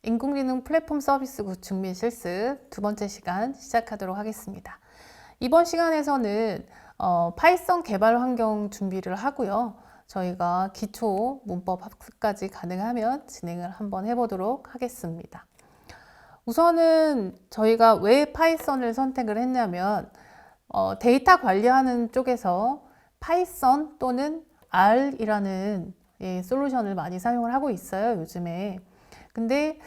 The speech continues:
아무래도 R은 조금 통계적인 지식도 조금 필요하고 통계 함수 쪽이 많아요. 그거보다는 우리가 조금 더 접하기 쉬운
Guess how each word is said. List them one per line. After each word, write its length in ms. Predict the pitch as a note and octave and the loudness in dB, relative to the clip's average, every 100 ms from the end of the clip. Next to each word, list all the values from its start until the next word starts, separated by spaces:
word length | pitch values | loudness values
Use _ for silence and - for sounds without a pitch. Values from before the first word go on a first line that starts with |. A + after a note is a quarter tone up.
| - | -16
아무래도 920 | - G#3+ C#4 C#4+ F#3 F#3+ G#3+ E3+ - _ - | -4 2 4 4 2 2 0 0 -6 _ -4
R은 540 | F#3+ G#3+ C4 C4 B3+ | 4 6 6 4 2
조금 260 | A3 F#3+ F#3 | -2 -4 -4
통계적인 840 | D4+ F4 F#4 F4+ A#3 F#3+ G#3+ B3+ | -2 0 2 0 -2 -6 -8 -12
지식도 400 | - G3 - - | -12 -12 -10 -12
조금 300 | F#3 G3+ G3 | -10 -6 -6
필요하고 840 | G3 G#3 G#3 C4+ C#4 - G3 F#3 - _ | -6 -8 -4 -2 -2 -4 -6 -6 -10 _
통계 380 | - F4 F4 F4+ | -8 -4 2 4
함수 400 | E4+ F4 E4+ D4+ | 4 2 -4 -8
쪽이 320 | - A#3+ A3+ | -6 -6 -4
많아요. 640 | G3+ F3 F3+ G3+ E3+ G#3 C4 _ _ - - - | -4 -4 -2 -2 -2 -6 -12 _ _ -20 -20 -10
그거보다는 760 | A3 A#3 G3+ G3+ F#3+ A#3 G#3+ | -2 0 0 -2 0 0 -2
우리가 380 | - F3+ F3+ F3+ | -4 -4 -2 -2
조금 440 | G#3+ C4 C#4 C4 | -2 -4 -2 -2
더 560 | A#3 F3+ F3+ F3+ F#3 - _ - | 0 2 2 0 -2 -8 _ -12
접하기 400 | G3 - G#3 G3+ | -8 -6 -6 -6
쉬운 420 | - D4 - | -4 -4 -4